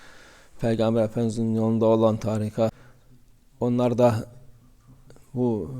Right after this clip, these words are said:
yolu ondan seviyorlar. Onun bir nimetidir. Allah onlara birbirlerini Elestü Rabbikum gününde sevdirmiş.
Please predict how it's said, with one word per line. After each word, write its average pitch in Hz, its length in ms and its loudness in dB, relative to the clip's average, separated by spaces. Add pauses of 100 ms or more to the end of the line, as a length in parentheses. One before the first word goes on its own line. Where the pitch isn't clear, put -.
(420)
yolu 123 580 4 (840)
ondan 123 540 0 (100)
seviyorlar. 110 720 -2
Onun 123 240 -4 (220)
bir 117 460 -4
nimetidir. 117 680 0 (840)
Allah 117 360 -2
onlara 113 640 -4 (220)
birbirlerini 117 680 -2 (500)
Elestü 113 460 -4
Rabbikum 117 640 -2
gününde 117 500 2 (1120)
sevdirmiş. 117 800 -2